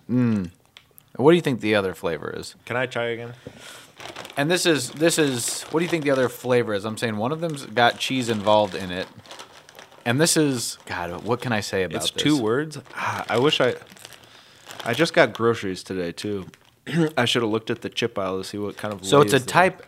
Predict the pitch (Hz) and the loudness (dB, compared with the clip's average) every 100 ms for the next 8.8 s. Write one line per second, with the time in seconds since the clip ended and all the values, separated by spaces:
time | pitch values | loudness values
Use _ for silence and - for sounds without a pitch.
0 | 139 131 131 - 127 - 127 - - 170 | 0 4 4 2 -4 -4 -4 -2 4 2
1 | 175 165 139 127 123 - - 131 110 107 | 4 2 4 4 4 2 2 2 2 -2
2 | 95 120 107 85 101 127 202 214 143 117 | -2 2 2 2 0 0 2 2 2 0
3 | 90 - - 127 135 95 - 123 160 170 | -2 -16 -6 0 2 0 0 0 0 0
4 | 160 127 110 80 101 - 123 127 107 95 | 0 0 -2 -6 -6 0 0 2 2 4
5 | 98 98 90 90 90 - - - - _ | 6 4 4 -2 -4 -6 -10 -16 -20 _
6 | _ _ _ - _ _ _ _ _ _ | _ _ _ -20 _ _ _ _ _ _
7 | _ _ _ _ _ _ _ _ _ _ | _ _ _ _ _ _ _ _ _ _
8 | _ 151 196 190 151 120 104 | _ -2 0 2 2 2 -4